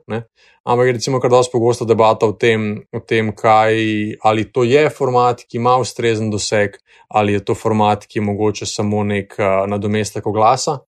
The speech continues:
ne. Am, in, in nekega enoznačnega odgovora na to ni, ne. Vsak, bom rekel, komunikator ima neko svoj, ima nek svoj pogled, a, na to. Moj pogled je, da recimo,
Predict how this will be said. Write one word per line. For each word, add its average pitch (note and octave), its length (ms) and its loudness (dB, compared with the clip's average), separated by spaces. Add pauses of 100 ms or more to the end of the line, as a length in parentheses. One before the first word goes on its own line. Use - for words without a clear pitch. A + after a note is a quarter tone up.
(160)
ne. A#2 200 -10 (640)
Am, A2 580 4 (540)
in, A#2 440 -2
in A#2+ 220 -2 (420)
nekega D#3 460 0
enoznačnega C3 520 0
odgovora A#2+ 380 4
na A2+ 80 2
to A#2 160 -2
ni, A2+ 160 2
ne. F#2+ 140 -2
Vsak, A#2 340 -2
bom A2+ 100 -4
rekel, A#2 180 -6
komunikator A2 540 -2
ima A2 100 -2
neko A2 220 -4
svoj, A2+ 380 0
ima A2 140 -4
nek A2 160 -6
svoj A#2 260 -2
pogled, A2 460 -2 (520)
a, G#2 120 2 (220)
na G2+ 220 -2
to. C#3 220 4 (880)
Moj C3+ 300 2
pogled A#2+ 420 4
je, A#2 320 4
da G#2 240 2 (240)
recimo, G#2+ 540 -4